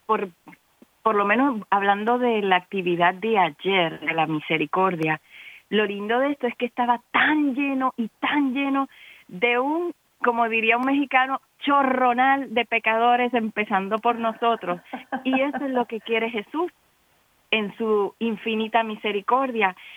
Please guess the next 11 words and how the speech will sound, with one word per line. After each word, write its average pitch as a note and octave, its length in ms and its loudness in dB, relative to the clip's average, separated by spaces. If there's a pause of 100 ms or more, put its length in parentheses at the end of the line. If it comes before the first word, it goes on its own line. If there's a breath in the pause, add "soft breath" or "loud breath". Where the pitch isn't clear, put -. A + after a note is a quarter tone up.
(240 loud breath)
que A3 280 -2 (400)
todos C4 300 2
nosotros D#4 460 0
los D4+ 140 0
pecadores D4 720 0
pongamos A#3 760 0 (880)
toda C#4+ 300 2
la D4 160 0
confianza C#4+ 880 0
en G3 240 -2
Él. G#3 280 -2